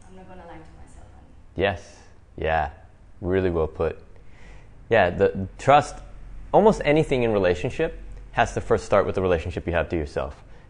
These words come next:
Speaker 2: And yeah, if you're lying to yourself, then you're going to be, one, also looking for, because it's a threat. Your, your psyche and your body already knows, "Hmm, we don't like it when we lie to ourselves. It doesn't pan out well.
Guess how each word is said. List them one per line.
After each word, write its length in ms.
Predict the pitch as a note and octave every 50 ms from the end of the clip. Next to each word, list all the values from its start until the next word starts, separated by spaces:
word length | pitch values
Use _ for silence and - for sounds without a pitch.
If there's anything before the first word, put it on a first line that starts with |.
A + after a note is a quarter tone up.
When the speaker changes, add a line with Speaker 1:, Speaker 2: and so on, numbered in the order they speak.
| - -
Speaker 2:
And 220 | - F#2 F2 F2 F2
yeah, 160 | D#2 C#2 C#2+
if 100 | C#2+ -
you're 80 | G2+ A2
lying 300 | A#2 A#2+ B2 C3+ C#3+ C#3
to 100 | C3 D3+ D3
yourself, 500 | C#3+ C3+ - D3+ D3+ E3+ F#3+ - - - -
then 460 | G#2+ G2 F#2+ G2+ G2+ G#2 G#2 G#2 - - - - - -
you're 380 | G2+ G2 G2 G2 F#2+ F#2+ G2 -
going 340 | - F#2 - G2+ G#2+ - -
to 80 | -
be, 260 | A2 A2+ G#2+ G2+ G2+ - -
one, 420 | F#2 F#2 A2 A#2+ A#2 A#2+ A2+ A2 - -
also 260 | G2+ G2+ F#2+ - G#2
looking 440 | F#2 G2+ A#2+ B2+ B2+ - B2 G#2+ F#2+
for, 420 | - - - F2+ F2 F2 G#2 -
because 320 | - - E2+ - F2+ D#2
it's 140 | E2 D#2 -
a 40 | D2
threat. 380 | - - - C#3 - - - -
Your, 180 | F#2 D#2+ D#2 D#2 - -
your 260 | F2+ E2+ E2+ E2 - - - -
psyche 480 | - - - A2+ B2 - - C#3+ B2+
and 80 | A2 F#2
your 100 | E2+ D#2+
body 280 | F2+ F2+ F#2+ G2+ G2+ G2+
already 240 | F#2+ F#2+ F#2 F2+ F#2
knows, 340 | F#2 G2 G2+ F#2+ F2+ - - - - - - -
"Hmm, 220 | - G2 F2+ E2+ D#2+ D#2+ - - - - - -
we 80 | G#2+ F#2+
don't 100 | G#2+ G#2+
like 180 | G#2+ G#2+ G#2+ A#2
it 60 | F2+
when 120 | G2 F#2+ F#2
we 60 | F2+
lie 180 | F2+ F#2 F#2+ F#2+
to 120 | - G#2
ourselves. 500 | F#2+ F2+ - - G2+ F#2+ G2+ A#2+ C3 A#2+
It 100 | G#2+ -
doesn't 540 | - F#2 - F#2+ F2+ - - - - - G2+
pan 240 | - - G#2 G2+ F#2+ F#2
out 180 | F#2+ F#2 -
well. 440 | F#2 F#2 F2+ F#2+ A2+ C3+ D3+ -